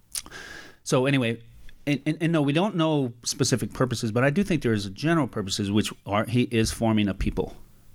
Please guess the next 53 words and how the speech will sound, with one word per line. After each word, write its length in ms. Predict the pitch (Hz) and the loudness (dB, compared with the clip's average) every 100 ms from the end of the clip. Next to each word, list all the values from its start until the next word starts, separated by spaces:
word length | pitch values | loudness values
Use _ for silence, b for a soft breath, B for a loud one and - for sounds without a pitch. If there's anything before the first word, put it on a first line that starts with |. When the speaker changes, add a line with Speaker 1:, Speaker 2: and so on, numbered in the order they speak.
| - - | -20 -10
Speaker 2:
Like 80 | - | -10
I 40 | - | -4
said, 200 | 110 92 | -2 2
he 100 | 101 | 2
is, 180 | 98 - | 2 0
that 280 | 107 123 | -2 2
is 160 | 127 117 | 2 2
what 100 | 120 | 2
he's 100 | 107 | 2
doing. 160 | 113 98 | 2 2
Now, 180 | 117 110 | 2 2
how 180 | 131 151 | 2 2
does 160 | 127 | 2
this 160 | 127 - | 0 -4
play 320 | - - 127 | -6 2 4
out 160 | 120 104 | 4 2
individually? 480 | 107 107 127 123 117 | -2 2 2 2 2
And, 80 | |
like, 160 | 104 98 B B B B B B B - | 2 -2 B B B B B B B -4
you 80 | |
know, 100 | 101 | -2
how 160 | 98 123 | 2 4
does 240 | 123 110 - | 4 2 -4
th-, 140 | - - | -10 -10
this 320 | - 110 123 127 | -10 -2 0 2
specific 440 | - 120 123 117 | 0 0 0 -2
change 320 | - 123 120 | 0 2 4
of 180 | 127 117 | 2 0
this 200 | 135 147 | 0 0
president 400 | - 127 120 120 | 2 2 2 2
to 80 | 147 | 0
this 140 | 170 | 0
president, 440 | - 113 107 104 82 - - _ - | 0 2 4 2 0 -8 -20 _ -2
how's 220 | 117 120 | 0 2
that 120 | 127 | 2
gonna 280 | 123 120 113 104 | 2 2 2 0
affect 340 | 98 117 - | 0 0 0
Speaker 1:
Yeah. 140 | 120 | 0
Speaker 2:
God's 180 | 110 107 | 2 2
redemptive 360 | 113 107 107 104 | 0 0 0 -2
plan? 140 | 120 101 | 0 0
Like, 100 | - _ - | -2 _ -2
I 100 | 143 | 2
don't 180 | 127 147 | 2 2
know, 420 | 254 139 101 104 | 2 2 0 -2
but 140 | 127 139 | 0 2
I 80 | 127 | 4
Speaker 1:
Mm. 40 | |
Speaker 2:
know 120 | 131 | 2
that 400 | 113 101 127 120 | 0 0 2 2
it 200 | 107 95 | 2 0
does. 580 | 113 120 98 - - - - | 0 2 0 -4 -8 -8 -4
Speaker 1:
Right. 160 | 101 | -4